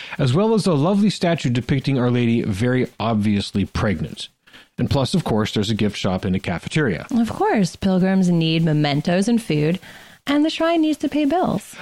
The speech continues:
Speaker 1: The website for the Santuario has a number of accounts of miraculous healings and other favors granted, including cancers and tumors that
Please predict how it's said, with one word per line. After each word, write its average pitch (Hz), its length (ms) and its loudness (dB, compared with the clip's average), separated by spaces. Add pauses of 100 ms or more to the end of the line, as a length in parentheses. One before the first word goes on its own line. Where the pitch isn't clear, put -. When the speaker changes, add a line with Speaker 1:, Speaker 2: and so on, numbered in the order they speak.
Speaker 1:
The 151 100 2
website 185 420 0
for 139 60 0
the 131 60 0
Santuario 127 640 0
has 113 180 0
a 113 60 2
number 143 400 2
of 131 80 0
accounts 110 380 -2
of 104 120 0
miraculous 117 600 0
healings 98 400 0
and 104 100 2
other 110 180 2
favors 95 400 -2
granted, 113 480 0
including 107 600 2
cancers 127 680 -2
and 92 180 0
tumors 110 460 0
that 92 220 -4